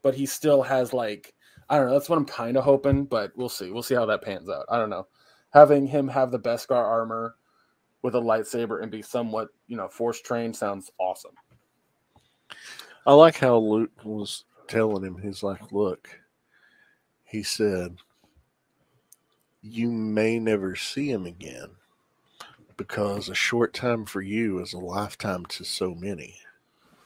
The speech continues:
Speaker 2: Um, you know, alluding to the fact that Yoda lived to be over nine hundred years old.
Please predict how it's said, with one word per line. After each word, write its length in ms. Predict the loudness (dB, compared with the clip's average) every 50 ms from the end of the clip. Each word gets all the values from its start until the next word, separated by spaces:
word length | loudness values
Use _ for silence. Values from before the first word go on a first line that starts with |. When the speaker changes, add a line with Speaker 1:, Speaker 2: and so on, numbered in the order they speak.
| _ _ _ _ _ _ _ _ _ _ _ _ _ _ _ _ _ _ -8
Speaker 2:
Um, 440 | -6 -4 -4 -4 -6 -8 -12 -16 -20 -20 _ _ _ _ _ _ _ _
you 120 | -8 -6 -2
know, 400 | -2 0 0 2 0 0 -2 0 0
alluding 500 | -2 0 0 0 0 0 0 -2 -4 -4
to 140 | -2 -2 -2
the 120 | -2 -2 -6
fact 340 | -2 0 0 0 0 0
that 160 | -2 -2 -2 -2
Yoda 360 | -2 -4 -4 -4 -6 -8 -6
lived 260 | -6 -6 -6 -6 -8
to 60 | -12
be 240 | -10 -10 -8 -8 -6
over 220 | -8 -8 -8 -10
nine 260 | -10 -8 -8 -8 -8 -8
hundred 340 | -10 -10 -8 -10 -12 -12
years 240 | -12 -14 -12 -6 0
old. 380 | 2 2 2 2 -2 -8 -14